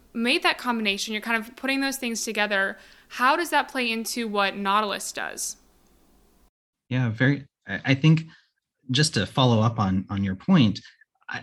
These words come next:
Speaker 2: I think where we see the greatest innovation historically has always been at the intersections between things. We have a lot of forces when we're training that encourage us to go really deep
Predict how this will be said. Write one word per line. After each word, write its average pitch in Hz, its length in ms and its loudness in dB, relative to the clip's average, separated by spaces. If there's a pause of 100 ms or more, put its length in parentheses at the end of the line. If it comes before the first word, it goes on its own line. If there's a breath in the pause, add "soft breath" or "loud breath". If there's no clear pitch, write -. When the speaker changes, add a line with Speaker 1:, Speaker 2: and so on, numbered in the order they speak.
Speaker 2:
I 151 40 2
think 233 300 2
where 123 260 4
we 113 120 4
see 170 380 2
the 127 100 0
greatest 113 440 -2
innovation 92 500 -4
historically 110 840 -2 (500)
has 131 340 0
always 151 320 4
been 117 140 4
at 107 100 2
the - 120 -4
intersections 101 640 -2
between - 400 -10
things. - 400 -14 (720)
We 131 360 2
have - 180 2
a 185 40 8
lot 135 200 6
of 110 80 -2
forces 101 560 -2
when 110 160 2
we're 110 140 0
training 110 580 0 (320)
that 139 140 -2
encourage 139 500 4
us 110 140 0
to 113 100 -6
go 104 120 -6
really 165 400 4
deep 110 400 -2